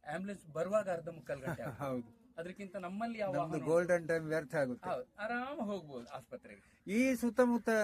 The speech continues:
Speaker 2: ನಿಮ್ಮನ್ ಬಿಟ್ರೆ ಇನ್ ಎಷ್ಟು ಜನ ಇದ್ದಾರೆ ಸರ್
Speaker 1: ಆ,
Speaker 2: ಈ ತರ?
Speaker 1: ತುಂಬಾ ಜನ ಇದ್ದಾರೆ ಸರ್, ಹಾವು ಹಿಡಿಯೋರು ತುಂಬಾ ಜನ ಇದ್ದಾರೆ. ಒಂದು ಉಡುಪಿಯಲ್ಲಿ ಒಂದು ಆರೇಳು ಜನ,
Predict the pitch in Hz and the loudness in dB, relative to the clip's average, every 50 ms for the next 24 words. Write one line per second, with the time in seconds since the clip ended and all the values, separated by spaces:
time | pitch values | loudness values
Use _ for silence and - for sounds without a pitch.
0 | 202 190 190 202 220 233 240 240 226 214 240 220 220 226 220 214 214 214 208 214 | 4 4 2 2 4 4 4 4 4 4 2 2 2 2 2 2 2 2 2 2
1 | 214 - 220 214 233 226 220 202 165 165 170 147 - 156 143 143 147 156 214 202 | 2 2 2 2 4 4 4 2 4 4 2 4 4 2 0 2 0 2 2 4
2 | 220 240 285 269 262 226 202 196 180 151 139 139 131 123 120 - 151 113 120 151 | 4 6 4 4 2 0 -2 -4 -6 -6 -4 -6 -6 -6 -6 -10 -14 -12 -10 -8
3 | 160 170 170 165 175 175 170 160 - 151 156 185 185 160 131 117 104 98 - 101 | -8 -6 -6 -6 -6 -6 -8 -8 -10 -12 -10 -8 -8 -8 -10 -14 -16 -18 -20 -20
4 | 101 107 110 113 113 113 117 120 120 - _ _ _ _ _ _ 135 139 156 156 | -20 -20 -20 -20 -18 -16 -16 -18 -18 -20 _ _ _ _ _ _ -16 -16 -16 -12
5 | - 175 170 165 165 160 156 151 151 143 135 139 156 165 165 170 190 202 226 226 | -8 -8 -8 -8 -8 -10 -10 -8 -8 -8 -6 -6 -6 -4 -2 -2 -2 -2 -2 -4
6 | 180 156 147 123 | -6 -6 -8 -8